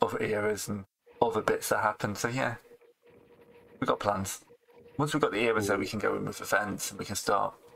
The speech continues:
like, detailing stuff a bit more, adding,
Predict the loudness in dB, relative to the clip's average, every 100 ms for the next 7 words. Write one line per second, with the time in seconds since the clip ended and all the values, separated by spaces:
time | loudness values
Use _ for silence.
0 | -4 -4 -4 -6 -2 0 0 0 -2 0
1 | 0 -2 -8 -12 -20 _ -20 -16 -6 -2
2 | -2 0 0 0 0 0 0 0 -4